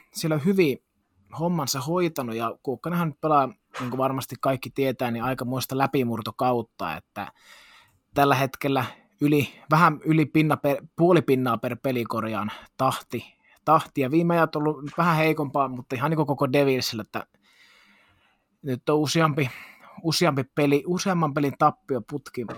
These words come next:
ja Kuokkanen, niin tosiaan kaksikymmentäyksi pinnaa,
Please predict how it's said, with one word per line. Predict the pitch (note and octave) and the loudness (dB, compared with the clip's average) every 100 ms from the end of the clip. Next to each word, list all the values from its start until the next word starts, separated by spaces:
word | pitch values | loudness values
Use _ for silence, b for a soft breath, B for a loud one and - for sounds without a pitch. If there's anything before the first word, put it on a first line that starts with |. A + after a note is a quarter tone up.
| - _ _ - | -18 _ _ -6
ja | B2+ - _ _ _ _ _ - | -6 -6 _ _ _ _ _ -2
Kuokkanen, | D#3+ D3+ D#3 C#3 C3+ | 0 0 -2 -2 -2
niin | C3 B2+ _ _ _ _ _ _ | -2 -4 _ _ _ _ _ _
tosiaan | C#3+ C#3+ | -4 2
kaksikymmentäyksi | E3 D#3+ - - F3 - - | 4 2 -6 0 0 0 0
pinnaa, | D3 C#3 B2+ A2+ | 0 0 -2 -4